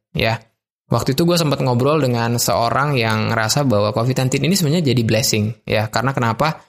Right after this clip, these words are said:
Biasanya orang harus rapat itu keluar kota, ketemu di satu kota, kemudian rapat. Sekarang cuma lewat Zoom doang, atau lewat Google Meet doang.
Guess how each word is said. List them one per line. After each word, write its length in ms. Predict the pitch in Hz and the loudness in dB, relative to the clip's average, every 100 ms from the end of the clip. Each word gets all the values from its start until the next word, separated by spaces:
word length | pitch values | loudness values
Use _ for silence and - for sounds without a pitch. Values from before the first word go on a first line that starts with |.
| _ _ | _ _
Biasanya 640 | - 151 139 147 160 180 165 | 0 2 2 2 2 2 0
orang 240 | 147 156 | 0 0
harus 220 | 135 131 135 | 0 0 0
rapat 460 | 117 - 127 135 | 0 -2 -4 -2
itu 240 | 151 160 147 | 0 0 0
keluar 300 | 117 110 110 | 0 0 0
kota, 640 | 110 110 107 107 107 - | -2 0 0 0 -2 -4
ketemu 320 | 117 - 117 120 | -4 -2 0 0
di 80 | 117 | 0
satu 180 | 104 110 | 0 -2
kota, 460 | 110 107 107 98 - | -2 0 -2 -2 0
kemudian 320 | 113 120 117 | 0 0 0
rapat. 400 | 117 107 107 - | -2 -2 -4 -2
Sekarang 380 | - 143 170 170 | 0 2 2 2
cuma 180 | 131 | 2
lewat 320 | 123 123 123 120 | 2 2 0 0
Zoom 240 | 123 120 | 0 2
doang, 400 | 123 120 107 110 - _ _ - | 2 2 2 -2 -6 _ _ -4
atau 200 | 117 123 | 0 2
lewat 180 | 123 123 | 2 0
Google 320 | 120 117 117 | 0 2 2
Meet 160 | 117 113 | 0 0
doang. 320 | 120 107 | 0 0